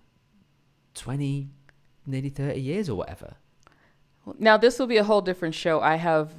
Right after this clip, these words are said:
Speaker 2: very strong opinions on things like this,
Speaker 1: Mm-hmm.
Speaker 2: um, because a lot of this is caught up in the world of adoption, illegal adoptions,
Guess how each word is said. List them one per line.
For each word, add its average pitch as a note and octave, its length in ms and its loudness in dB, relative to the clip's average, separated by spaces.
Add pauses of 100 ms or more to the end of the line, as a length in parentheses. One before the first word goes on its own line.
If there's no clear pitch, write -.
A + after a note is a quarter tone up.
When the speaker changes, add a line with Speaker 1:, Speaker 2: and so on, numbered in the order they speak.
(320)
Speaker 2:
very G3+ 340 4
strong E3+ 360 0
opinions D3+ 600 -2
on D3 380 -2 (380)
things D#3+ 240 0
like F3+ 180 -2
this, A#3 300 -2 (680)
Speaker 1:
Mm-hmm. B2+ 240 0
Speaker 2:
um, D#3 480 8
because E3 320 0
a D#3+ 40 -2
lot D#3 240 6
of E3+ 100 -2
this D#3+ 280 -4
is D3+ 720 0 (120)
caught D#3 260 4
up D#3 160 0
in D#3 120 0
the D#3 60 0
world D3 340 0
of C#3 360 2
adoption, F#3 800 -2 (500)
illegal D#3+ 480 2
adoptions, D#3+ 880 2